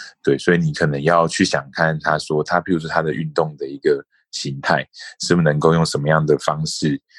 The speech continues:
那你可以去做，呃，一个比较进阶的处理。那像讲举例来说，我们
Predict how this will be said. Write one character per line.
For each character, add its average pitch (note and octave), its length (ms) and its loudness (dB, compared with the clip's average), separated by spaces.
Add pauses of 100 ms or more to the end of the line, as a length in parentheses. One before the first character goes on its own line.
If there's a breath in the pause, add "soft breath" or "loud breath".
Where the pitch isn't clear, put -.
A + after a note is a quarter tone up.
(200 loud breath)
那 D#2+ 100 4
你 D2+ 120 -4
可 D#2+ 160 0
以 D2+ 80 0
去 - 320 -8
做， C#2+ 300 0 (300)
呃， D2 180 -6
一 D2+ 100 -6
个 D#2 140 4
比 G2+ 140 -8
较 D#2 180 4
进 D#2 240 0
阶 D2 140 0
的 C#2+ 80 2
处 - 260 -8
理。 - 180 -12 (100)
那 G#2 340 2 (320 loud breath)
像 G2+ 320 0 (200)
讲 E2 340 -2
举 - 160 -8
例 F2 180 -2
来 D2+ 180 -2
说， E2 260 -2
我 D#2+ 120 -2
们 C#2+ 240 -12